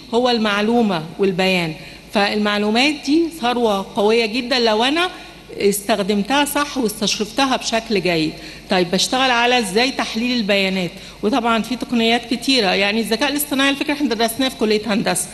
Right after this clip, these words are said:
واكيد ايام حتى مهندس ح-، حسام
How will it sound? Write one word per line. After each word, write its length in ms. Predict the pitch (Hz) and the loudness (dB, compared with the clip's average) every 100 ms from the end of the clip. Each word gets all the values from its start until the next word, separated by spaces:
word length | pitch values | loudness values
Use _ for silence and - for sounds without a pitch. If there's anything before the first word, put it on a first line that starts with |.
| - - - | -16 -20 -6
واكيد 800 | 190 190 190 190 196 254 226 185 | 0 2 0 -2 -4 -4 -4 -2
ايام 420 | 185 190 208 220 220 | 0 2 2 0 -2
حتى 180 | 233 - | -6 -6
مهندس 280 | 202 233 - | -4 -4 -6
ح-، 480 | - 156 127 - - | -8 -8 -8 -8 0
حسام 320 | 220 254 294 | 2 4 2